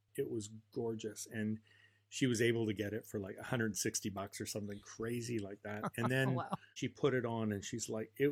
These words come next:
Speaker 1: it was like, "I couldn't even gain one and a half pounds or lose one and a half pounds." It, it was so exactly made for me, right? But it had wrinkles and water stains.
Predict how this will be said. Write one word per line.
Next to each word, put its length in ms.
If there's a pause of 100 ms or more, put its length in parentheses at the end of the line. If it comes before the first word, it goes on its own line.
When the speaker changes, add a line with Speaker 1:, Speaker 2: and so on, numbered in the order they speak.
Speaker 1:
it 100
was 200
like, 260
"I 120
couldn't 420
even 320
gain 380
one 180
and 140
a 20
half 480
pounds 460
or 120
lose 380
one 140
and 120
a 140
half 160 (140)
pounds." 320
It, 240
it 120
was 160
so 300
exactly 880 (140)
made 340
for 180
me, 280
right? 180 (800)
But 380 (480)
it 160
had 240
wrinkles 500
and 160
water 240
stains. 540